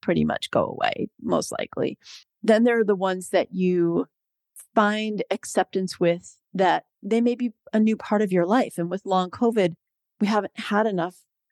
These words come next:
length of time with it to know what that really means. It could be in the first category. It could be in the second category. And then, of course, there are the illnesses where we have to accept that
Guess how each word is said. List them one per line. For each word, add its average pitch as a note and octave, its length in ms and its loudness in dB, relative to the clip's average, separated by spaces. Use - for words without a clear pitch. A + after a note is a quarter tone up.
length G3+ 320 0
of F#3 100 -4
time G3 340 -2
with F#3 160 0
it - 140 -4
to - 140 -2
know F3+ 180 4
what D3+ 160 0
that G2 160 -4
really - 320 -6
means. - 380 -6
It - 120 -2
could G3 200 0
be F3+ 280 4
in F3 140 -2
the E3+ 60 -4
first E3+ 340 -2
category. D#3+ 540 -2
It - 100 -16
could F3 160 -4
be F3 80 2
in E3 80 2
the E3+ 80 0
second - 340 -4
category. D3+ 640 -2
And A3 100 4
then, G#3+ 120 4
of F#3 100 -2
course, F3 300 0
there F3 160 0
are E3 60 0
the - 140 -12
illnesses D#3+ 520 -2
where E3 160 2
we D#3+ 100 -6
have E3+ 220 -4
to - 120 -6
accept - 420 -2
that C#3 220 -2